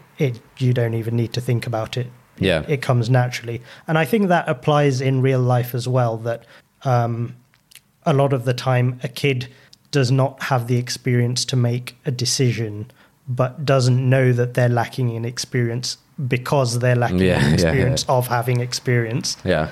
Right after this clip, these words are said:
Speaker 1: Um, which I think was, uh, yeah, I think it's interesting to think about it that way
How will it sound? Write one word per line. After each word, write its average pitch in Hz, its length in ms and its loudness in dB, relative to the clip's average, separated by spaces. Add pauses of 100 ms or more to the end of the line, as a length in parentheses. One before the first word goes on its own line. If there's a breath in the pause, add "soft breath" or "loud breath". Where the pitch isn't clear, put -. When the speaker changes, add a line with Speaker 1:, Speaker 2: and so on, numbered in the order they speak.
(240)
Speaker 1:
Um, 120 380 2 (160)
which 120 420 -2 (460)
I 127 80 2
think 123 360 0
was, 117 380 0
uh, 110 180 -4 (280)
yeah, 123 220 2
I 131 80 0
think 135 260 0
it's 131 360 -4
interesting 123 600 0
to 123 200 0 (180 loud breath)
think 123 300 2
about 120 320 2
it 131 120 -6
that 120 220 -2
way 110 260 -4